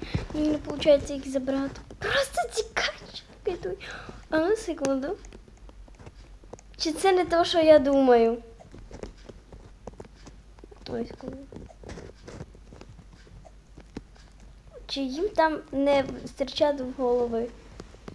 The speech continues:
Ні, зверху не стирчать, але бачите, це просто. Нічого собі, в балеріни капучино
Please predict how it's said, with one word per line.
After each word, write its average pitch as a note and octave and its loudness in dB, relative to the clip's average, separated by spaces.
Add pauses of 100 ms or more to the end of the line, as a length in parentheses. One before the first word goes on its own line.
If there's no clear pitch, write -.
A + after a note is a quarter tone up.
(440)
Ні, D4 2
зверху C#4 0
не D#4 -4
стирчать, D4 -2
але D4 0
бачите, B4+ 4
це C5+ 6
просто. - -4 (3500)
Нічого C#4 -4
собі, D4 -8
в C4+ -4
балеріни B3+ 2
капучино C#4+ -4